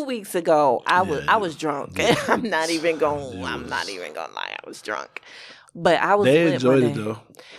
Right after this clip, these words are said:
Speaker 1: I'm sure they did.
Speaker 2: They enjoyed it.
Speaker 1: Wait till y'all get us on. Pat-, oh, I keep wanting to say Patron. That is not the name of it. Patreon.
Speaker 2: Patreon.
Speaker 1: Yeah, I'll be acting a fool on there.
Speaker 2: Oh, Lord.
Speaker 1: We might have,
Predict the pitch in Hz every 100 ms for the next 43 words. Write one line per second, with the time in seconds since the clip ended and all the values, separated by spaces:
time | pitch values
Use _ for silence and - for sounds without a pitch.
0 | - - 330 - 320 330 320 311 311 381
1 | 240 170 - 101 95 92 95 101 - 208
2 | - 262 247 220 233 202 196 185 147 -
3 | 165 - 170 160 - - - - - -
4 | - - - - - - 392 - - 277
5 | - 453 285 294 392 - 523 508 679 659
6 | - 466 262 190 - - - - _ -
7 | - - - - 311 240 196 98 104 -
8 | 95 92 80 78 - - - - _ _
9 | _ _ - - - - _ - - -
10 | - - 233 _ 392 403 320 262 269 359
11 | 349 320 92 101 98 95 107 262 277 233
12 | 190 170